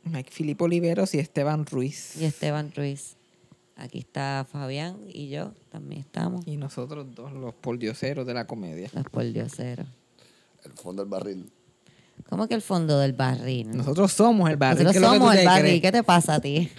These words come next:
Speaker 2: Nosotros no valemos tanto como lo que está dentro del barril.
Speaker 1: Pero yo no,
Speaker 2: Mentira.
Speaker 1: en la escuela yo era súper callado, yo no hablaba.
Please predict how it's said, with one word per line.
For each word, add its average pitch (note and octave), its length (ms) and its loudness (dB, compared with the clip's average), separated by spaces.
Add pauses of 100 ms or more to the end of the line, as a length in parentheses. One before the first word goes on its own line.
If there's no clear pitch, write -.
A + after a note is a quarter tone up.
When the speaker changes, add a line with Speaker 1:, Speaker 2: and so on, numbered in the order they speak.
(760)
Speaker 2:
Nosotros F3 280 -8
no E3+ 120 -4
valemos D#3+ 340 -4
tanto D#3 280 -4
como C#3+ 180 -4
lo C#3 80 -4
que C#3 60 -8
está C#3+ 200 -6
dentro C#3 300 -6
del D3 100 -4
barril. C3+ 200 -10 (1400)
Speaker 1:
Pero C3+ 140 -4
yo F#3+ 120 4
no, - 100 -2
Speaker 2:
Mentira. C#3+ 360 0
Speaker 1:
en C#3 60 0
la C3+ 60 0
escuela C#3 360 -4
yo E3 280 0
era A#3+ 200 -6
súper F3 260 -10
callado, C#3 280 -4
yo G3+ 100 -4
no E3+ 80 -2
hablaba. D#3 360 -6